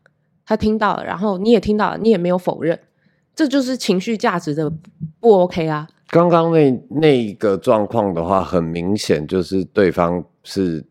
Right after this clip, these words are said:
Speaker 2: 抱着就是
Speaker 1: 什么状况你会
Speaker 2: 不是要交往，不是要那个，他只是在乱讲话的那个心态过来的。以你刚刚的形容的语气跟状况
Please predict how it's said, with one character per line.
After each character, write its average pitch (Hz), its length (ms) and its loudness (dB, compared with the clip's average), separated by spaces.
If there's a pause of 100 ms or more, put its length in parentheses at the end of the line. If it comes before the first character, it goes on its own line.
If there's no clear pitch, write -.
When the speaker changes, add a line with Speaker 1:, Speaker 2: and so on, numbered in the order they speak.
(500)
Speaker 2:
抱 90 240 0
着 67 300 -10
就 76 180 -8
是 50 460 -12 (260)
Speaker 1:
什 - 160 -2
么 185 80 4
状 214 160 2
况 202 180 -2
你 165 80 -4
会 104 80 4
Speaker 2:
不 202 60 4
是 120 140 2
要 110 200 6 (300)
交 98 220 0
往， 82 340 -2
不 85 100 -10
是 95 180 0
要 92 200 4
那 87 160 -2
个， 73 180 -8
他 101 160 -2
只 76 160 -10
是 90 160 -6
在 92 180 0 (1120)
乱 92 260 0
讲 78 200 -8
话 92 220 0
的 82 180 -6
那 85 160 -6
个 82 140 -6
心 85 220 -10
态 85 160 -4
过 82 220 -4
来 60 180 -10
的。 64 140 -10
以 90 160 -6
你 92 180 -8
刚 90 200 -8
刚 87 200 -8
的 82 80 -8
形 73 260 -12
容 73 180 -10
的 76 80 -8
语 73 200 -10
气 85 240 -10
跟 82 200 -8
状 80 220 -8
况 78 180 -14